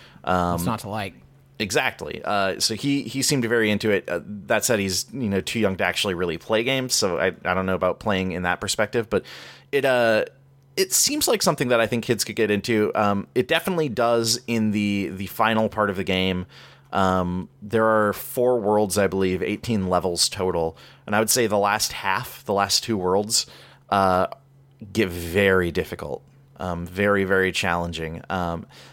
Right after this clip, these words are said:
Speaker 1: and in a way that, uh, myself, I was able to, to push through. Um, if I was a really young kid, I, I don't know that I would. If I was, say, like,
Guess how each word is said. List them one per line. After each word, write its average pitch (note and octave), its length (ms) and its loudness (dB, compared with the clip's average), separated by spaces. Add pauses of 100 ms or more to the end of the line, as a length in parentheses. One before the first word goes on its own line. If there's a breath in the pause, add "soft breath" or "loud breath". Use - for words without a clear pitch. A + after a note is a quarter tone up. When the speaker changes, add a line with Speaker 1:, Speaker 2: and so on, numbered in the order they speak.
(120)
Speaker 1:
and A2 120 0
in G#2+ 100 2
a G#2+ 80 2
way G#2+ 240 2
that, F#2+ 440 0
uh, F2 600 -2 (1040)
myself, A2+ 420 0
I A#2 60 4
was G#2+ 160 2
able G#2+ 220 0
to, G2 300 -4
to - 180 -8
push - 320 2
through. G2 440 2 (460 loud breath)
Um, F2+ 280 0
if - 120 -4
I G2 60 4
was F#2+ 160 0
a G2 60 2
really A2+ 280 0
young G#2 260 2
kid, G2 480 2 (240)
I, F#2+ 160 0
I G2 100 0
don't F#2+ 120 0
know G2 120 0
that G2 120 2
I F#2+ 100 4
would. G2 380 0 (240)
If G2+ 120 -6
I F#2+ 120 4
was, F#2+ 440 0
say, F#2+ 360 0
like, F2+ 360 0